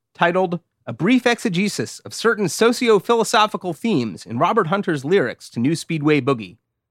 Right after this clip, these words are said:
Founded in nineteen fifty-eight by Paul Krasner, The Realist was a house zine for the counterculture, one of several continuities between the Beat Generation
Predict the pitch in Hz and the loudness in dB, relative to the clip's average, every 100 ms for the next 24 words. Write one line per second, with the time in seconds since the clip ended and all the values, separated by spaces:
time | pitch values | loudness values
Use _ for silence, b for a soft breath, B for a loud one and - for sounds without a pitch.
0 | _ _ _ 277 302 277 220 160 202 208 | _ _ _ 4 4 4 2 2 2 0
1 | 202 175 196 - 151 185 - 117 - 165 | -2 0 -2 0 0 2 -2 -4 0 2
2 | 143 - 143 147 110 92 - _ _ _ | 0 0 0 0 -4 -12 -14 _ _ _
3 | 147 208 285 269 - 151 127 - 214 175 | 0 0 2 0 0 -2 -2 0 0 0
4 | 139 151 139 110 131 120 - 143 - 117 | 0 2 2 0 -6 -6 -2 -4 -4 -8
5 | 98 90 - - _ _ _ _ _ - | -10 -10 -12 -14 _ _ _ _ _ 0
6 | 185 202 - 262 269 262 - 240 - 202 | 4 4 2 2 4 2 2 0 2 2
7 | 220 139 117 113 135 160 127 123 202 160 | 2 2 -2 -6 -4 -2 -2 0 -4 0
8 | 185 185 180 175 202 190 | 0 2 2 0 0 -2